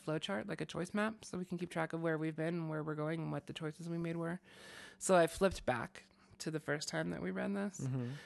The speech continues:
Speaker 1: just to see if, if either of these pages was, you know, one of the pages that we already turned to.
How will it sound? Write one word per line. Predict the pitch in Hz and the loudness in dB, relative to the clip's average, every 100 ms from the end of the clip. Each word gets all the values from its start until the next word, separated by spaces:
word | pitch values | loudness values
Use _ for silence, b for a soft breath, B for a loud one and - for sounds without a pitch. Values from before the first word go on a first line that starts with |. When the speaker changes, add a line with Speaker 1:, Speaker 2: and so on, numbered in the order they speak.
| B B - | B B 2
Speaker 1:
just | 175 - | 4 4
to | 165 | 2
see | - 156 160 | 4 4 4
if, | - - - - | 0 -14 -14 0
if | 160 - | 0 4
either | 151 156 175 175 | 6 6 8 4
of | 170 | 4
these | 190 196 | 2 2
pages | - 202 196 196 190 - | 2 2 2 0 0 2
was, | 156 143 143 - - | 4 6 2 -4 -4
you | 147 | 2
know, | 143 147 127 - | 4 4 2 0
one | 139 147 | 2 4
of | 147 151 | 2 4
the | 147 139 | 6 6
pages | 160 151 156 156 | 4 0 2 2
that | 147 | 2
we | 139 | 2
already | 139 143 143 | 2 2 2
turned | 156 143 | 0 0
to. | 208 214 | 2 0